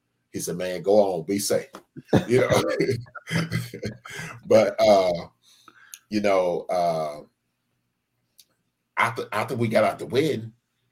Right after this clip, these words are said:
man, we had to come back to Coldwater because my mom still was, you know, just to make sure my mom was straight. And so I, we left Miss, we left Coldwater that Friday, that Friday evening,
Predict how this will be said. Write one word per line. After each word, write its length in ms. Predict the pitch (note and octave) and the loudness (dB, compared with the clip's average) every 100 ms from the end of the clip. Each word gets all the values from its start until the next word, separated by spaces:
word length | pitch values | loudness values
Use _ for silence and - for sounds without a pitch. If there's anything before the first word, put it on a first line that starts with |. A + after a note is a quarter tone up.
| _ | _
man, 140 | D#2+ F2 | -12 -8
we 100 | A2+ | -4
had 140 | A#2+ | -4
to 60 | - | -6
come 420 | - B2 A2+ F2 | -12 -8 -8 -8
back 400 | A#2+ D#3+ C#3 - | -8 -8 -8 -12
to 100 | - | -20
Coldwater 880 | - B2+ E3 C#3+ D2+ D2 D2 - - _ _ _ _ _ _ _ - | -4 -2 0 -2 -4 -8 -12 -16 -18 _ _ _ _ _ _ _ -20
because 600 | - E2 D#2 D#2 - - _ _ _ _ _ _ _ _ _ _ _ - | -10 -6 -6 -8 -14 -20 _ _ _ _ _ _ _ _ _ _ _ -14
my 100 | E2 | -10
mom 320 | E2 G2 F#2+ | -6 -6 -8
still 280 | - A2+ A2+ | -8 -6 -4
was, 280 | G#2 F#2+ - _ | -2 -4 -8 _
you 100 | G2+ | -8
know, 160 | F#2+ F2 | -6 -4
just 200 | F2+ F#2+ | -4 -6
to 40 | F2 | -6
make 140 | F#2+ | -10
sure 160 | - E2 | -6 -6
my 120 | D2+ | -6
mom 300 | G#2+ E3 D#3+ | -6 -6 -8
was 120 | - | -10
straight. 260 | - - - _ _ _ _ _ | -10 -12 -14 _ _ _ _ _
And 80 | - | -6
so 400 | - E2 D#2 - - | -2 0 -2 -4 -8
I, 160 | D2+ - | -8 -8
we 140 | F2 F2+ | -8 -2
left 440 | E2+ C3+ - - _ | 4 4 4 -6 _
Miss, 280 | G2+ G#2 - - | -4 -4 -4 -6
we 140 | G2+ | 0
left 260 | A#2+ E3 - | 2 2 0
Coldwater 580 | E3 C#3+ C#3+ G2 G2 | 0 2 2 2 0
that 160 | F2+ - | 0 -4
Friday, 600 | - - F2+ D#2+ - - _ _ | -2 0 0 -2 -10 -20 _ _
that 140 | - - | -16 -12
Friday 420 | - G#2 G#2+ G#2 | -4 -2 0 -4
evening, 480 | G2 G#2+ G2+ G2 | -6 -6 -6 -10